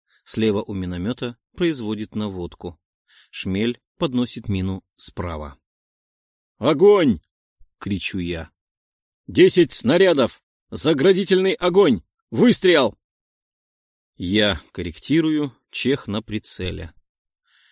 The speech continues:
Шмель подгоняет снарядного и подносчиков. И только врач мешает нашей дружной работе.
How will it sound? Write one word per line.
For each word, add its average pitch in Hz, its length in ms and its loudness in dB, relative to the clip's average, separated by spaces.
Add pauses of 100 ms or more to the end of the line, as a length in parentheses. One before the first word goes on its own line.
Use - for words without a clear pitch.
(140)
Шмель 175 420 -2
подгоняет 107 680 -2
снарядного 127 840 -6 (280)
и 160 100 -6
подносчиков. 104 960 -6 (540)
И 110 100 -6
только 127 360 0
врач 117 360 -2
мешает 139 640 -4
нашей 120 440 -6
дружной 95 520 -8
работе. 90 640 -10